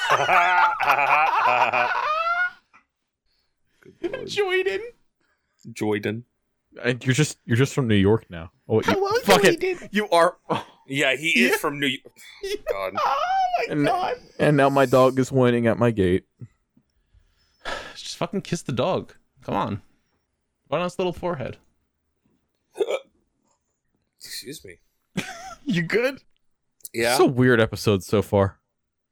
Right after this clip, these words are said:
Speaker 2: It's ju-, I mean, it's like fucking not even
Speaker 1: It's,
Speaker 2: five minutes,
Speaker 1: it,
Speaker 2: Jordan.
Speaker 1: it's, uh, right about on par. I don't know what you're talking about. This seems pretty, pretty average, if you ask me.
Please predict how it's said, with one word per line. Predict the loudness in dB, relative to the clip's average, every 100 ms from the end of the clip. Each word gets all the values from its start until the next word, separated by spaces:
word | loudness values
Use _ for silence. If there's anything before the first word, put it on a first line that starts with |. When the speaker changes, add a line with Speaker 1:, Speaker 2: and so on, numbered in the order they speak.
| _ -2
Speaker 2:
It's | -2 -2
ju-, | -2 -2 0
I |
mean, | 0 2
it's | 0 0 -4
like | -4
fucking | -2 -4 -2 -4 -4 -4 -8 -4 0
not | 0 0
even | -2 0
Speaker 1:
It's, | -2 -2
Speaker 2:
five | -2 -2 -2
minutes, | -2 -2 -2 -2
Speaker 1:
it, | 0 0
Speaker 2:
Jordan. | 0 -6 -14
Speaker 1:
it's, | -4 -2 -2 -4 -6 -2
uh, | -2
right | 0 0 0
about | 0 0 0
on | -2 -4
par. | -4 -2 -2 -6 _ _ _
I | -4 -2
don't | -2
know | 0
what | 0
you're | -2
talking | -2 -4 -2
about. | -4 -2 -4
This | -4
seems | -6 -8 -14
pretty, | -8 -4 -2 -2 -4 _
pretty | -6 -4 -2
average, | -2 -2 -2 -8 -6 -6
if | -4 -4 -2
you |
ask | -2 -4 -8
me. | -18 -18